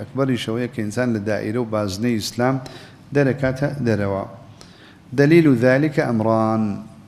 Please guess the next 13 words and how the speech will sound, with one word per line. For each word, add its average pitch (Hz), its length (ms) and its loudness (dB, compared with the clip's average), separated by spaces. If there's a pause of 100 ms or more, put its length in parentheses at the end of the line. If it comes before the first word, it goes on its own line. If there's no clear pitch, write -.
(540)
بەڵگەی 113 380 2 (180)
ئەم 123 160 0 (1080)
حکمە 123 380 0 (920)
ئەوەیە 120 340 2 (840)
دووشتن. 120 400 0 (120)
اتفاق 135 520 2
أهل 135 280 0
السنة 110 520 -2 (500)
على 127 300 2
من، 123 340 0 (1500)
على 123 220 4
كفر 127 400 0
من 123 300 2